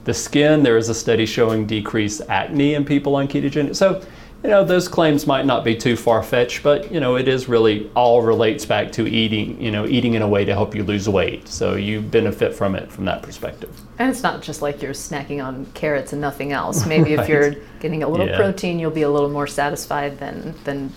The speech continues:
Speaker 2: you usually would.
Speaker 1: Exactly. And the thing is, I, I would hope that people would choose a healthier version of the ketogenic diet as opposed to the bacon diet. You know, you used to hear people all the
Speaker 2: Oh,
Speaker 1: time just
Speaker 2: yeah.
Speaker 1: living off bacon.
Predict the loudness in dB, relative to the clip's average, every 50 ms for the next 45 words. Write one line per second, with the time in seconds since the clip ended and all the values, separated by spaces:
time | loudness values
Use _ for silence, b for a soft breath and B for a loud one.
0 | -12 -10 -8 -6 -6 -6 -6 -8 -8 -6 -6 -6 -4 0 0 0 0 2 2 2
1 | 2 2 0 0 2 2 2 2 0 2 2 2 4 4 4 4 4 2 2 2
2 | 2 2 2 2 2 2 2 4 2 2 4 2 0 0 2 2 0 0 2 0
3 | 0 0 0 0 -2 -2 0 2 0 2 2 2 2 2 2 2 4 2 4 4
4 | 4 2 2 2 0 0 0 0 0 -2 -2 -2 -4 -4 -2 -2 -2 -2 -2 0
5 | 2 2 4 4 2 2 0 -2 B B B B -2 0 0 0 2 4 2 2
6 | 2 0 0 0 0 2 2 2 0 0 0 0 2 2 4 4 4 4 2 2
7 | 0 -4 -4 -4 -4 -4 -4 -4 -4 -4 -2 -2 -2 -2 -4 -6 -4 -2 0 2
8 | 2 2 2 0 0 0 2 2 2 2 0 0 0 0 2 0 0 2 2 2
9 | 2 2 0 -2 -4 -4 -4 -4 -2 -2 -4 -2 -2 -4 -6